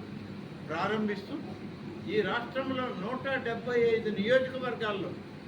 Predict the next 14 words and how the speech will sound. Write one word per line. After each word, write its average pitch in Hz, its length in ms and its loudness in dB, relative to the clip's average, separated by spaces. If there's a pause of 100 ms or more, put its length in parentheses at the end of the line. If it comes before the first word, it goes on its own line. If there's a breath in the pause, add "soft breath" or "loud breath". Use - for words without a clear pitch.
(480)
ఎంఎస్ఎంఈ 226 640 2 (100)
పార్కులు 190 460 0 (260)
ఏర్పాటు 180 400 -4
చేయాలన్నటువంటి 175 1000 -2 (720)
ప్రభుత్వ 240 500 4 (160)
విధానంలో 247 640 4 (120)
భాగంగా 196 400 0 (1600)
ముఖ్యమంత్రి 247 680 2
గారి 240 300 4 (1040)
ఇరవై 247 280 6 (140)
నలభై 233 340 4 (180)
ఏడు 220 180 8 (500)
విజన్లో 262 400 4 (140)
భాగంగా 196 440 0